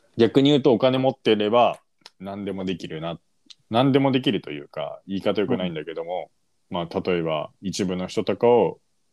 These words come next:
Speaker 1: 誘導したりとか、
Speaker 2: うん。
Speaker 1: まあ、情報もそうなんだけど、これも情報操作だと思うから、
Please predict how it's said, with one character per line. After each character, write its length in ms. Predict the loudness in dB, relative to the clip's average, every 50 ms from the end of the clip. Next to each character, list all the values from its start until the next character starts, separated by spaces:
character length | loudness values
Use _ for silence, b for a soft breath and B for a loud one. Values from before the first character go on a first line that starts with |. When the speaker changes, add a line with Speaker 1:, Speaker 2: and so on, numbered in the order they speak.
| _ _
Speaker 1:
誘 180 | 0 2 2 2 0
導 160 | 0 -4 -4
し 100 | -6 -8
た 100 | -8 -8
り 120 | -8 -10 -10
と 100 | -14 -14
か、 240 | -10 -10 -10 -10 _ _ _ _ _ _ _
Speaker 2:
う 60 | -6 -2
ん。 460 | 0 2 2 4 4 2 2 2 2
Speaker 1:
ま 60 | 2
あ、 40 | 4
情 200 | 6 6 6 6
報 160 | 4 4 2
も 120 | 2 0
そ 160 | -2 -2 -4 -4
う 40 |
な 100 | -4 -6
ん 60 | -12 -16
だ 80 | -18
け 80 | -18 -16
ど、 200 | -16 -16 -18 -16 _
こ 120 | -2 0
れ 60 | 2
も 140 | 2 2 2
情 180 | 4 4 2 2
報 160 | 2 -2 -2
操 180 | -2 -4 -4
作 160 | -4 -6 -10 -14
だ 60 | -14
と 120 | -14 -14
思 200 | -12 -12 -12 -14
う 60 | -12
か 120 | -8 -6 -4
ら、 260 | -2 -2 -2 -4 -6